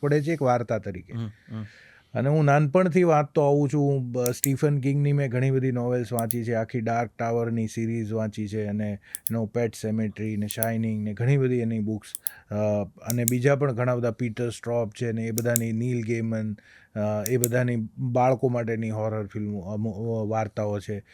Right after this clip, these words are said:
Speaker 1: એ બધી મેં બહુ વાંચી છે. જ્યોર્જ આર આર માર્ટિન, ટોલ્કિન,
Speaker 2: ઓહો.
Speaker 1: મોટી ફેન્ટસીઝ.
Speaker 2: હમ.
Speaker 1: એટલે, એ, મારા પર હંમેશા એ બધું ઇન્ફ્લુઅન્સ તો હતું, ફેન્ટસી ને હોરરનું. પણ જ્યારે આ લખવાનો મોકો મળ્યો,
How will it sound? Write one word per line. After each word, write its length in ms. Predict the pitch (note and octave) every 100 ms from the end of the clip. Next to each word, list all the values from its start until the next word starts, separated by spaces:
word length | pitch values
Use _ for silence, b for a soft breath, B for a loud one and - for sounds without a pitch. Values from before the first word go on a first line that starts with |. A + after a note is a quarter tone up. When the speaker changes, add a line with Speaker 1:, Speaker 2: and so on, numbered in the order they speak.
| b b C3+
Speaker 1:
એ 80 |
બધી 240 | C3+ C#3+ C#3+
મેં 120 | C3+
બહુ 220 | A#2+ A#2+
વાંચી 280 | A2 G#2+ -
છે. 140 | A2
જ્યોર્જ 380 | G#2+ A#2+ B2 A#2
આર 160 | A#2 A2+
આર 140 | A2
માર્ટિન, 460 | G#2+ G#2 G2+ A2 G#2+
ટોલ્કિન, 640 | A2+ A2+ G#2+ A2+ G#2+ G#2 b b
Speaker 2:
ઓહો. 180 | C3+ A#2
Speaker 1:
મોટી 300 | A#2+ A#2+ A#2+
ફેન્ટસીઝ. 580 | A2+ A2+ G#2+ G#2 G2+ G2+ - B B2+
Speaker 2:
હમ. 180 | A#2+
Speaker 1:
એટલે, 400 | A2 A#2+ B2+ B2 A#2+ - A2+
એ, 60 | B2+ A#2+ A2 - -
મારા 300 | B2 C#3 D#3
પર 180 | D3 D#3
હંમેશા 420 | B2+ D3+ E3 E3+
એ 80 | E3+
બધું 280 | E3 E3+ D3+
ઇન્ફ્લુઅન્સ 440 | C#3+ D#3+ E3 E3 -
તો 80 | C#3+
હતું, 300 | B2+ C3 B2+
ફેન્ટસી 560 | B2 B2 B2 C3+ C#3+
ને 100 | C#3
હોરરનું. 580 | B2+ G#2+ A2+ A2 G#2 F#2+ b b b b -
પણ 160 | C#3
જ્યારે 560 | C#3+ B2+ C3+ D3+ E3 E3+ - -
આ 260 | B2+ C3+ C3+ - _
લખવાનો 680 | A#2+ A#2 B2 - D#3 E3 E3+
મોકો 360 | D3+ C3+ C#3 C3
મળ્યો, 360 | G#2+ G2 F#2